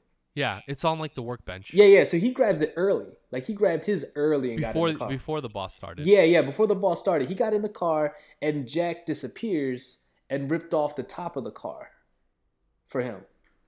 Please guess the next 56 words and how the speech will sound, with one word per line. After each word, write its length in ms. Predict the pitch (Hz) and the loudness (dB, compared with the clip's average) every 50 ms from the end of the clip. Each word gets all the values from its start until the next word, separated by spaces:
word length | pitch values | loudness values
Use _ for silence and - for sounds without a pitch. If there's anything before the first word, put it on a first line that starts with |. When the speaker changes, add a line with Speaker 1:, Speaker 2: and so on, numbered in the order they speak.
| _ _ _ _ _ _ _ _ | _ _ _ _ _ _ _ _
Speaker 1:
That's 180 | - 165 170 180 | 0 0 2 2
what 100 | 196 175 | 0 -2
happened 180 | 170 131 147 | -2 -4 -4
to 60 | 143 | -6
me. 320 | 135 139 127 98 - - _ - | -4 -6 -6 -8 -10 -14 _ 4
Speaker 2:
Yeah, 200 | 180 240 214 - | 8 8 8 8
but, 180 | - 185 175 | 6 6 6
like, 180 | 175 170 156 156 | 6 4 4 2
he 140 | - 208 190 | -2 -2 0
does 200 | 185 190 170 160 | 2 2 2 0
it 120 | 165 135 | 0 0
right 100 | 160 160 | -2 -2
in 60 | 160 156 | -2 -2
the 60 | 135 | -4
be-, 120 | 135 160 - | -6 -4 2
oh, 160 | 202 220 208 | 4 4 4
I 100 | 190 190 | 4 4
guess. 340 | 190 170 180 160 - - - - | 2 0 -2 -2 -4 -8 -6 -2
Okay, 80 | 147 147 | -2 -2
Speaker 1:
In 80 | 143 | 0
the 60 | 139 123 | -2 -2
Speaker 2:
yeah, 20 | |
Speaker 1:
beginning? 360 | 143 135 123 131 131 139 139 | -2 -2 -2 -2 -2 -4 -6
Speaker 2:
yeah, 60 | 104 104 | -8 -10
yeah. 40 | 120 | -8
So 180 | - 160 139 | -6 -6 -4
it's, 120 | 135 131 135 | -4 -6 -6
yeah, 160 | 131 135 123 | -6 -6 -4
yeah, 80 | 120 113 107 101 - | -6 -6 -8 -12 -14
yeah. 40 | - | -6
So 180 | - - 202 | 0 4 6
it 100 | 214 208 | 6 6
just 140 | 180 220 - | 4 0 0
happened 300 | 202 190 165 - 160 147 | 0 0 0 0 -4 -2
in 60 | 143 135 | -2 -2
a 40 | 131 | -4
different 320 | 117 135 131 - 117 107 | -4 -6 -8 -8 -12 -14
point 320 | - - 139 120 104 - | -10 -10 -10 -10 -10 -14
for 80 | _ 110 | _ -14
him. 140 | 104 104 98 107 | -14 -10 -8 -8
Speaker 1:
Okay. 220 | 143 131 120 104 | -6 -6 -6 -6
Speaker 2:
For 60 | 104 107 | -8 -10
sure. 160 | - - 95 - - _ _ _ | -14 -18 -20 -20 -20 _ _ _
Speaker 1:
Yeah, 240 | 165 185 175 143 | 2 2 4 4
Speaker 2:
Yeah. 60 | 135 - | 2 0
Speaker 1:
for 140 | 175 170 | -2 -4
me, 220 | 170 185 208 226 214 | -2 -2 -2 -2 -4
he, 540 | 170 - - 175 170 165 151 139 123 - _ _ _ _ _ _ _ _ _ _ _ _ _ _ _ _ | -6 -8 -8 -6 -4 -4 -4 -6 -8 -10 _ _ _ _ _ _ _ _ _ _ _ _ _ _ _ _
I 160 | 143 151 165 | 0 0 0
run 260 | 156 131 131 147 151 170 | 0 0 0 0 0 0
him 100 | 170 160 | -2 -2
over, 280 | 151 143 135 143 151 151 | -2 -2 -4 -4 -6 -6
and 240 | - - 139 139 | -6 -6 -6 -4
then, 220 | 147 143 139 135 - - _ _ - | -4 -4 -6 -8 -12 -18 _ _ -12
like, 200 | 127 127 - - | -10 -10 -10 -12
he, 100 | - | -16